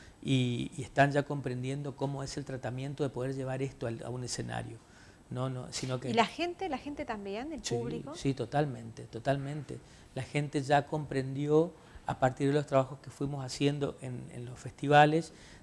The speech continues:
Speaker 1: de que la danza ya no es un, un, un pasatiempo de, de un lugar, sino que ya forma parte de un momento fundamental en, en, en el espectáculo, ¿no?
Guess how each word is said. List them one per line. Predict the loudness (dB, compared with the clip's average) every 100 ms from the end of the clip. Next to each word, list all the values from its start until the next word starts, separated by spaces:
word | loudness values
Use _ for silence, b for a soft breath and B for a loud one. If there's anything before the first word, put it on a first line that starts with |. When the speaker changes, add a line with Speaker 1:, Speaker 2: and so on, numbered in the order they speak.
| 0
Speaker 1:
de |
que | 2 2
la | 4
danza | 4 4 4 4 4 -2 -20 -20 -20 -20 -20 -20 -6
ya | 8 10
no | 10 8
es | 8 6 -2 -12 -20 -20 -8
un, | -2 -2 -2 -6 -10 -20 -20 -10
un, | -6 -4 -4 -6 -6 -8 -10 -12 -10
un | -8 -6 -6 -8 -10 -10 -12 -16 -16 -18 -20 -6
pasatiempo | 2 2 2 8 8 8 0 -6
de, | -6 -8
de | -8 -8
un | -6 -4
lugar, | 0 2 2 0 -18 B B B
sino | -2 0
que | 0
ya | -2
forma | 6 6 6 6
parte | 8 8 4 -8 -8 -12 B B -16 -2
de | 0
un | 2 4
momento | 4 4 2 0 0 -2 -2 -10
fundamental | -4 -2 -2 -4 -2 8 8
en, | 8 -2 -8
en, | -10 -10
en | -6 -6
el | -6
espectáculo, | -4 -6 -4 -8 -8 -14 -14 -14
¿no? | -10 -10